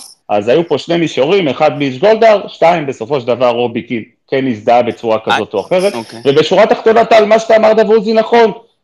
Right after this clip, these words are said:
Speaker 1: כל עוד רובי קין לובש את החולצה של מכבי תל אביב, והוא החליט לבוא, לעבוד בתל אביב, זה אומר שהוא לא אנטי-ציוני, זה הוא לא אומר, זה אומר שהוא לא שונא את ישראל,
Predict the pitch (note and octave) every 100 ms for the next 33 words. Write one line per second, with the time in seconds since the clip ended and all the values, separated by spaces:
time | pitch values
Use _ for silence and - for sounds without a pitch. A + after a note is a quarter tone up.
0 | _ - A3+ A3 A3 G3+ D#3+ G#3 F3+ F3
1 | G3+ F3+ D3 C#3 E3+ F#3 F#3+ D#3 E3 E3
2 | D#3+ C#3+ D#3+ D3+ D3 C#3+ C#3 D3+ G2 -
3 | _ C3 F3+ G#3 - - A#3+ A#3 - _
4 | - C#3 D3 A3 E3 - - C3+ F#3 F#3+
5 | D3+ C3+ B2+ B2 C3+ F#3+ E3 - B2+ C3+
6 | E3 D#3+ - C#3+ D3+ D3+ D3 B2+ C#3+ D3
7 | D3+ - B2+ A2+ A2+ C#3+ E3+ D3+ C#3 -
8 | _ _ B2 B2+ C3 B2 C3+ - - A#2
9 | A#2+ B2+ C3+ A#2+ B2+ C3+ B2 B2+ B2+ B2
10 | A2+ A#2 A#2 F3+ F3